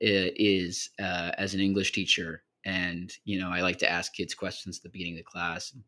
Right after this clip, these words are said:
Yesterday, I asked, I think, my seventh graders, I was like, "So what, what are you guys gonna do this weekend? What's your perfect weekend?" And they were all like, I'm sorry to them, but they're never gonna listen to this.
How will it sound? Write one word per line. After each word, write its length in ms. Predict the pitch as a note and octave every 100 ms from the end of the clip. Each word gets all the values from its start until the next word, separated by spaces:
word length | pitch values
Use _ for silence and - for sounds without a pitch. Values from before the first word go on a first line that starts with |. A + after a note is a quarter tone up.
| -
Yesterday, 440 | G#2 - G2 F2+
I 120 | E2+
asked, 460 | E2 E2 D#2+ - -
I 460 | _ _ _ _ _
think, 120 | A2 F#2
my 80 |
seventh 440 | D#2 - F2 E2+ -
graders, 420 | E2 E2 - -
I 60 | F#2+
was 160 | F2+ -
like, 140 | -
"So 200 | - F2+
what, 200 | F2+ A2 A2 -
what 140 | A#2+
are 40 | C3
you 140 | B2+
guys 220 | A#2+ F#2+
gonna 160 | G2+ F#2
do 220 | F2+ G2
this 200 | F2+ -
weekend? 300 | E2 - -
What's 180 | F2 -
your 100 | G#2+
perfect 400 | - F#2+ - -
weekend?" 340 | F2 - - - -
And 120 | F2+
they 80 | F#2
were 140 | F2
all 140 | E2+ E2+
like, 300 | E2+ D2+ _ _ _ -
I'm 260 | F#2 E2+ - -
sorry 500 | - F2+ D#2 D#2+ -
to 120 | -
them, 340 | F2 D#2 D2+ D#2+ _ _
but 120 | - F#2
they're 120 | A2
never 220 | G2+ F2+
gonna 120 | E2+
listen 200 | E2+ -
to 80 | F2+
this. 360 | D#2+ D2+ -